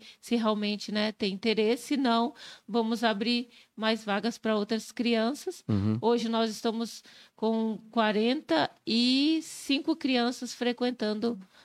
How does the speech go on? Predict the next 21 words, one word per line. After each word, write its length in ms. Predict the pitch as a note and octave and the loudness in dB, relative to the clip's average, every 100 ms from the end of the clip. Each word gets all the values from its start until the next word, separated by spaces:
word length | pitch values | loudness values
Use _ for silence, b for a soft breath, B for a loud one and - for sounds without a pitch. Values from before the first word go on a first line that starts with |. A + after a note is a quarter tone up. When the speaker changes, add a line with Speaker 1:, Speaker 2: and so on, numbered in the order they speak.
| b - | b 0
Speaker 1:
as 240 | A3 A3 | 0 2
aulas. 480 | F#3 D3+ - - - | 0 0 -8 -12 0
Speaker 2:
E, 160 | B2+ - | 2 4
e 320 | B2+ B2 A2+ | 2 4 4
Speaker 1:
Sim. 80 | A2 | 4
Speaker 2:
dessas, 420 | C3 C3 C3+ - | 4 4 0 0
dessas 460 | A2+ B2 A#2+ A#2+ - | 2 2 0 -4 -2
quarenta 340 | B2+ B2+ B2 | 2 2 2
e 60 | A#2+ | 2
cinco, 340 | - B2 B2+ A#2+ - - | 2 0 0 -2 -4 -8
quantas 360 | - B2+ A#2+ A2+ | 0 0 2 -2
com, 200 | - G#2+ | 0 -2
com 800 | - A2 G#2+ G#2 G#2 A2 A2+ A#2+ | 0 -2 0 0 0 -2 -6 -4
deficiência 460 | A2+ - - A2+ A#2 | -4 -2 0 0 0
visual? 300 | A2+ G2+ G2+ - | 0 0 -2 -2
Speaker 1:
Nós 300 | A3 A3 A3+ | 0 0 -2
temos 720 | - A#3 A#3+ A#3+ A#3+ A#3+ - - | 0 2 2 0 2 0 -2 -6
uma, 680 | G#3 A3+ A3+ A3+ A3+ A3+ A3 - A3 | -2 0 2 2 2 2 0 -6 -4
uma 180 | A3 | -2
criança 1000 | A3 A3 A3 G#3+ G#3+ A3+ - - A3 G3+ G3 | -2 0 0 2 -2 -6 -12 -2 2 2 0
que 400 | - G#3+ G#3 F#3+ | -4 -2 -2 -4